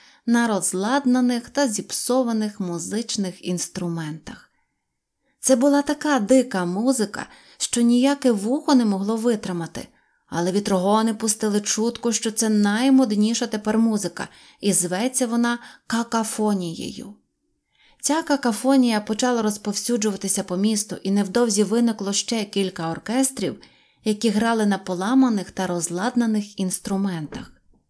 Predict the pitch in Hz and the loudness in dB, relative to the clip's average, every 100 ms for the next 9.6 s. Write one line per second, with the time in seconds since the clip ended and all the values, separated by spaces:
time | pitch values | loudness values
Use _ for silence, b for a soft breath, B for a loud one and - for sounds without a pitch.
0 | _ _ _ _ _ _ _ _ _ - | _ _ _ _ _ _ _ _ _ -4
1 | 208 269 277 349 302 226 233 254 214 202 | 0 2 2 0 2 2 2 2 4 4
2 | 196 196 185 185 247 240 202 196 214 214 | 2 -2 -4 -2 -4 -2 -4 0 0 0
3 | 208 202 190 180 - 190 208 208 196 185 | -4 -6 -6 -6 -4 0 0 0 -4 -4
4 | - 180 254 269 262 240 214 175 202 196 | -6 -6 0 0 0 -2 -4 -6 -6 -6
5 | 185 - 180 - - b b b b b | -8 -6 -6 -6 -10 b b b b b
6 | 208 190 175 170 165 151 147 233 - 285 | 2 2 -2 -4 -4 -4 -4 -4 -2 -4
7 | 285 b b b 349 - 262 220 240 254 | -4 b b b -4 0 0 2 0 0
8 | 226 208 208 226 196 190 180 170 208 208 | -2 -2 0 -2 -2 -2 -2 -4 -6 -4
9 | 202 190 170 160 - - | -4 -4 -6 -8 -10 -16